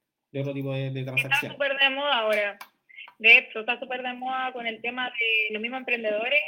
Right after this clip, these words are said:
Speaker 2: entre uno, entre nosotros como influencers, y a veces no hay transacción monetaria como tal, pero si llevamos esa transac-, ese trueque, lo podemos mon-, monetarizar también.
Speaker 1: Claro.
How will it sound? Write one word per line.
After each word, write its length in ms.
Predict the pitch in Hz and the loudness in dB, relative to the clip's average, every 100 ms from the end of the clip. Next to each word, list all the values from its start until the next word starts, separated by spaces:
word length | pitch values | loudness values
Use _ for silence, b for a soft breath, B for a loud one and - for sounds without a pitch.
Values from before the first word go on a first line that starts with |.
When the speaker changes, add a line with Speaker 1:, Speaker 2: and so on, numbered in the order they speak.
| 311 | -6
Speaker 2:
entre 340 | - 233 220 226 | -4 -2 0 -4
uno, 200 | 247 262 262 254 | -10 -8 -8 -8
entre 180 | 247 226 | -4 -4
nosotros 360 | 220 269 269 269 | -4 -6 -6 -10
como 120 | 233 - | -20 -20
influencers, 680 | - _ 247 - - 294 - _ _ _ _ | -20 _ -4 -4 -8 -10 -10 _ _ _ _
y 280 | 233 233 220 | -8 -2 2
a 60 | 208 | 4
veces 260 | 220 262 254 | 2 2 2
no 80 | |
hay 100 | 247 | 0
transacción 460 | 262 269 269 - 262 | 0 -6 -8 -10 -10
monetaria 380 | 269 262 262 262 | -8 -4 -4 -4
como 260 | 254 254 254 | -6 -8 -6
tal, 160 | 277 277 | -4 -2
pero 180 | 240 226 | -4 -4
si 80 | 233 | -4
llevamos 580 | 214 208 208 233 262 254 | -2 2 2 2 -2 -6
esa 200 | 254 262 | -6 -8
transac-, 400 | 247 247 247 240 208 | -10 -14 -16 -18 -16
ese 200 | 220 220 | -14 -12
trueque, 380 | 214 254 262 285 | -4 -2 0 -2
lo 140 | 269 226 | -4 -4
podemos 240 | 226 233 | -6 -6
mon-, 220 | 233 220 _ - | -12 -14 _ -14
monetarizar 520 | 214 202 202 - 202 | -8 -6 -6 -8 -8
también. 280 | - - - _ _ _ _ | -8 -8 -14 _ _ _ _
Speaker 1:
Claro. 340 | 139 113 98 | -6 -6 -10